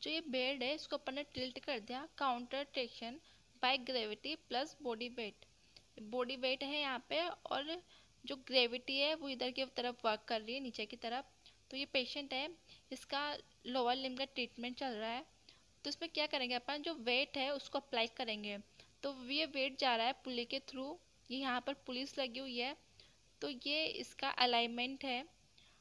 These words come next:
तो इस तरह से अपन इसको traction provide करवा-, करवाते हैं। तो ये होता है sliding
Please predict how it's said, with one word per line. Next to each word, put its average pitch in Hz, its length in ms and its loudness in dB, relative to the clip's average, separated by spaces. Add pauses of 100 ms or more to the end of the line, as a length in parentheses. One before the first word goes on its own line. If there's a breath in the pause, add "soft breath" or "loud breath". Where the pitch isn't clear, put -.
(160)
तो 262 200 0
इस - 280 -4
तरह 294 200 0
से 247 140 -4
अपन 294 360 -2
इसको 285 300 -4
traction 262 460 -2
provide 240 360 0
करवा-, 220 640 -2
करवाते 208 460 -2
हैं। 240 200 -4 (440 loud breath)
तो 262 80 -6
ये 262 100 -4
होता 269 280 0
है 269 80 2
sliding 269 500 -2